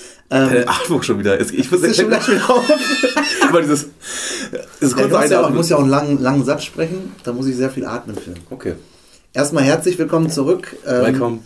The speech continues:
Speaker 2: back.
Speaker 1: schön, dass ihr, äh, trotz der langen Pause oder, ja, Zwangspause jetzt ein Stück weit, ähm,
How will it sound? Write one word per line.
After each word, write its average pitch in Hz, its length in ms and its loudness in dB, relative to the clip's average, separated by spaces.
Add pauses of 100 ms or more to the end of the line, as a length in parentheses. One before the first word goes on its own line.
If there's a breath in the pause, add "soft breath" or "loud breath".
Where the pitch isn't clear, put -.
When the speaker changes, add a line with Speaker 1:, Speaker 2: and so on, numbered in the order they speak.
Speaker 2:
back. - 380 -12
Speaker 1:
schön, 143 300 0
dass 143 200 0
ihr, 135 380 2
äh, 120 300 2
trotz 135 160 -4
der 139 100 2
langen 131 380 0 (180)
Pause 170 760 2
oder, 120 340 0
ja, 113 340 -2 (220)
Zwangspause 156 720 0
jetzt 139 180 0
ein 139 60 -4
Stück 143 280 -4
weit, 131 360 0
ähm, 117 360 -2